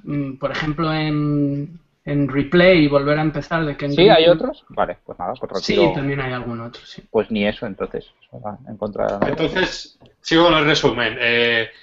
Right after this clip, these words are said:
Speaker 3: Harry Ogos, porque el, el protagonista máximo y personaje que más nos vamos a tragar es la Marisú de Harry Ogos, sigue avanzando por su vida, sigue reviviendo sus vidas y va conociendo otros Kalachat-, Kalachakra estos de los cojones.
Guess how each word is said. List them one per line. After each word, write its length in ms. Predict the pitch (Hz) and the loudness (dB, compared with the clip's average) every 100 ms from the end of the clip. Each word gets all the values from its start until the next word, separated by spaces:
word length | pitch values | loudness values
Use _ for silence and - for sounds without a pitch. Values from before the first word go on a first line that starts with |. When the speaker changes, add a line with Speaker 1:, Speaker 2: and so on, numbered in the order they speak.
| - _ - | -20 _ -4
Speaker 3:
Harry 240 | 151 156 180 | -2 2 4
Ogos, 300 | 185 185 196 | 6 4 2
porque 260 | - - | -4 -4
el, 160 | 120 123 | -6 -4
el 160 | 107 107 | -4 -4
protagonista 640 | 120 117 113 131 - 135 | -6 -4 -2 -4 -4 -4
máximo 540 | 131 143 - 147 131 | 0 -2 -2 -6 -4
y 80 | 127 | -4
personaje 560 | 127 135 - 131 131 131 | -4 -8 -4 -6 -6 -8
que 100 | 127 | -8
más 300 | 120 135 131 | -2 0 0
nos 100 | 123 | -4
vamos 220 | 127 123 | -4 -4
a 60 | 131 | -4
tragar 300 | 117 123 120 | -2 0 0
es 60 | 117 | -2
la 100 | 120 | -2
Marisú 400 | 120 113 135 120 | -2 -2 -2 -2
de 100 | 113 | -2
Harry 220 | 123 123 | 0 2
Ogos, 380 | 139 156 170 - - - - _ | 2 2 0 -6 -20 -20 -20 _
sigue 280 | - 143 147 | -4 0 4
avanzando 400 | 143 139 156 147 | 2 2 2 4
por 120 | 147 | 2
su 120 | 143 165 | 2 4
vida, 320 | 185 190 214 | 6 6 4
sigue 240 | - 135 | 2 0
reviviendo 400 | 135 131 135 139 | 2 2 2 2
sus 200 | 135 143 | 0 -2
vidas 500 | 151 180 190 226 - 139 | 0 2 4 2 -2 -4
y 60 | |
va 140 | 139 131 | -2 0
conociendo 400 | 131 135 139 139 | -4 -6 -4 -4
otros 240 | 135 - | -4 -4
Kalachat-, 440 | 147 147 175 180 - 147 131 | 0 0 2 0 -2 -12 -10
Kalachakra 1000 | 123 117 120 151 160 - 147 143 143 143 _ | -6 -6 -4 -2 -4 -4 -4 0 -2 -4 _
estos 460 | 156 165 165 185 190 | -4 -4 0 0 0
de 60 | 135 | -4
los 120 | - | -6
cojones. 520 | 127 165 175 208 - | -4 -2 -2 -4 -10